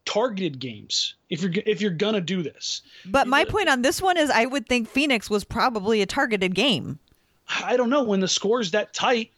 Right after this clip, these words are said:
Speaker 1: and you're playing like crap, I don't, I wouldn't throw him out there.
Speaker 2: It was the beginning of it, and he was,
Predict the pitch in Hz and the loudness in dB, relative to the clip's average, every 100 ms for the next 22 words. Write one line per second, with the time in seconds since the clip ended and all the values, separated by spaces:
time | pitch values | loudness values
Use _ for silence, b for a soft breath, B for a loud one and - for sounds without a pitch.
0 | _ - 180 175 170 214 - 226 226 202 | _ -2 2 2 2 0 0 2 4 2
1 | 175 - 220 220 - 170 214 233 233 240 | 0 -2 0 0 0 0 0 2 0 -2
2 | 175 151 139 131 131 147 190 _ _ - | -4 -4 -2 -4 -2 -2 -4 _ _ -4
3 | 233 254 220 208 226 196 302 294 208 180 | -2 0 -2 0 0 0 0 2 2 2
4 | 202 - 190 202 220 220 226 214 208 | 2 2 2 4 4 2 4 2 0